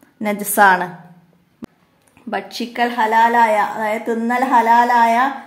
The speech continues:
ജീവികളുടെ ജീവിതകാലത്ത് അവയിൽ നിന്ന് വേർപിരിഞ്ഞ രോമം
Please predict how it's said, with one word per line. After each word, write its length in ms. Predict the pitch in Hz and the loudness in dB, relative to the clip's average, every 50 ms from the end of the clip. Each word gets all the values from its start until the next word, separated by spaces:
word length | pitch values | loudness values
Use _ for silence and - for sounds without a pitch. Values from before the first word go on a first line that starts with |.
| - _ | -16 _
ജീവികളുടെ 800 | 240 233 226 233 240 233 247 240 240 240 233 233 226 233 220 - - - 226 - - _ _ _ _ _ _ _ _ _ _ _ _ _ _ _ _ _ _ _ _ _ _ _ _ _ _ _ _ _ _ _ _ _ _ _ _ _ _ _ _ _ _ _ _ _ _ _ _ _ _ _ _ _ _ _ _ _ _ _ _ - 220 | -12 -8 -6 -6 -4 -4 -2 0 0 0 0 0 0 0 -2 -2 -2 -6 -12 -20 -20 _ _ _ _ _ _ _ _ _ _ _ _ _ _ _ _ _ _ _ _ _ _ _ _ _ _ _ _ _ _ _ _ _ _ _ _ _ _ _ _ _ _ _ _ _ _ _ _ _ _ _ _ _ _ _ _ _ _ _ _ -12 -8
ജീവിതകാലത്ത് 840 | 220 220 226 226 247 247 247 247 233 226 226 226 233 233 - 247 269 349 - - - - - - _ _ _ _ - | -6 -6 -4 -4 -4 -4 0 6 6 6 6 6 2 -2 -2 0 0 0 0 -2 -8 -16 -20 -20 _ _ _ _ -4
അവയിൽ 340 | - 214 220 233 233 240 240 | -4 -2 -2 0 0 0 2
നിന്ന് 180 | 240 240 240 233 226 | 2 2 2 0 2
വേർപിരിഞ്ഞ 500 | 220 214 214 220 - 233 226 226 226 233 240 | 2 2 2 2 -2 -2 -2 -2 0 0 0
രോമം 460 | 233 226 214 214 214 214 226 240 - | 0 0 0 0 0 2 2 2 0